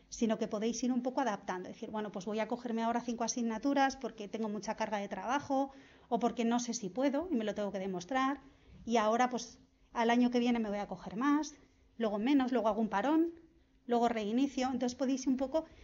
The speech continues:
ir marcando el ritmo y eso facilita mucho el iniciar estudios universitarios. Como os decía,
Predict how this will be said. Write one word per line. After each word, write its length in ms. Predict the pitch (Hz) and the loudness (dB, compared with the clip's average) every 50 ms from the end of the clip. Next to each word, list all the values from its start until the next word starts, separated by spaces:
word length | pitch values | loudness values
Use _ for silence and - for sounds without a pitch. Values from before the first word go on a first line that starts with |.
| - - - | -20 -16 -8
ir 140 | - 254 254 | -4 0 2
marcando 460 | 247 262 262 247 247 247 247 247 220 | 4 4 4 4 4 4 4 4 4
el 100 | 220 196 | 2 0
ritmo 320 | 190 190 196 190 190 185 180 | -2 -4 -4 -4 -4 -6 -2
y 120 | 190 226 | -2 -2
eso 180 | 233 233 262 254 | 0 0 0 0
facilita 560 | 262 285 254 262 262 226 233 240 240 254 247 | 0 0 0 0 0 -2 -2 -2 0 4 4
mucho 520 | 247 254 277 277 - - 262 277 349 359 - - - - _ _ _ - - - - - | 6 6 4 2 0 -2 -2 -2 -2 -2 -6 -10 -20 -20 _ _ _ -20 -20 -20 -6 -2
el 140 | 262 240 226 | 0 0 2
iniciar 400 | 220 220 214 202 - 233 220 214 | 2 0 0 -2 -2 -2 -2 -2
estudios 460 | 220 220 - 240 220 220 226 226 - | -2 -4 -4 -4 -2 -2 -2 -2 -2
universitarios. 880 | 233 214 196 190 196 - - - - 202 190 185 - - - - - - - - - - - - - - - - - - - - - - - - - - - - - - - - - - - - - - - - - - - - - _ _ _ _ _ _ _ _ _ _ _ _ _ _ _ _ | -2 -2 -4 -4 -6 -10 -12 -12 -10 -10 -10 -10 -12 -14 -18 -18 -20 -20 -20 -20 -16 -14 -10 -8 -8 -8 -8 -10 -16 -20 -20 -20 -20 -20 -20 -20 -20 -20 -20 -20 -20 -20 -20 -20 -20 -20 -20 -20 -20 -18 -18 -18 -18 -18 -20 -20 -20 _ _ _ _ _ _ _ _ _ _ _ _ _ _ _ _
Como 240 | - 254 247 240 240 | 2 6 6 8 8
os 120 | 247 240 | 6 6
decía, 460 | 254 254 247 247 - 285 285 302 320 | 4 2 2 2 4 4 4 4 4